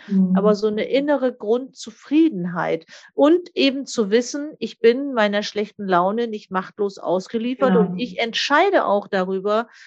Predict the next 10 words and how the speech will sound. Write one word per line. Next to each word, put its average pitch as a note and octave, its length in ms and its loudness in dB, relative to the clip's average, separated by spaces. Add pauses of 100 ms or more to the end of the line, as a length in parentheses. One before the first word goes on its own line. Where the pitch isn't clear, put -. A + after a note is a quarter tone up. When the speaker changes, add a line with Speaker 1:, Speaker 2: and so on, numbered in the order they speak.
(140)
Speaker 2:
wenn C4+ 180 2
da F4 100 4
jemand D4 460 -4
schimpft, B3 400 0
dann A3 140 -2
sage A3+ 200 0
ich A3 60 -16
immer, A3 200 -4
„Und D4+ 160 -8
hilft's?“ D4 640 0